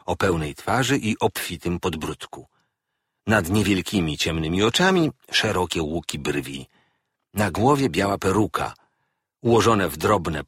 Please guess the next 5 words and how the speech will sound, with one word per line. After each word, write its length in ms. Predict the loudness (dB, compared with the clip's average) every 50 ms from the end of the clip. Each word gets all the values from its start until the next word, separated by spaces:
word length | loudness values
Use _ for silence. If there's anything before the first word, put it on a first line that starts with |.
| _
pukle 560 | -10 -10 -8 -8 -6 -2 0 2 2 2 -2 -4 _ -14 -12
włosy 720 | -10 -4 -2 0 2 2 2 0 0 0 2 2 2 2 -2 -8 _ -8
sięgają 540 | -4 -2 0 0 0 0 0 0 0 -2 -2
połowy 400 | 0 0 0 0 0 -2 -4 -6
policzków. 680 | -6 -8 -8 -8 -10 -12 -12 -10 -12 -14 -14 -16 -20